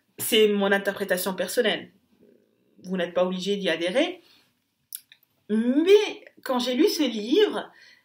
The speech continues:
à un moment donné, j'étais, euh, moi-même, je suis dans cette phase où j'essaye de voir comment est-ce qu'il serait possible de dépasser toutes ces questions de race, toutes ces questions, euh, de sexisme, et cetera. Et en fait,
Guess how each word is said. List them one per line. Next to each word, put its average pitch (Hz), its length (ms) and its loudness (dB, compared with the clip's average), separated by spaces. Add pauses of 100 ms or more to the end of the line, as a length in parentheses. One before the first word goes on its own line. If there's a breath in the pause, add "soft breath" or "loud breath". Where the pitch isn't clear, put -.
(140 loud breath)
à 220 100 2
un - 20 0
moment 320 300 0
donné, 247 500 0
j'étais, 262 600 0
euh, 175 680 2
moi-même, 247 360 0
je 208 100 -8
suis 208 140 -12
dans 226 100 -4
cette 214 240 -6
phase 254 380 0
où 214 80 -6
j'essaye 208 380 -2
de 220 80 0
voir 202 440 -2
comment 226 220 -2
est-ce 262 140 -6
qu'il - 140 -12
serait 202 260 -4
possible 226 520 -6
de 190 120 -4
dépasser 214 560 -2
toutes 220 160 -12
ces 196 180 -6
questions 202 400 -8
de 190 120 -2
race, 277 480 0
toutes - 160 -16
ces 196 120 -8
questions, 233 480 -6 (460 loud breath)
euh, 180 60 -2
de 180 100 -6
sexisme, 240 640 0
et 202 100 -4
cetera. 214 640 -2 (1000 soft breath)
Et 277 80 0
en 269 100 2
fait, 480 160 -2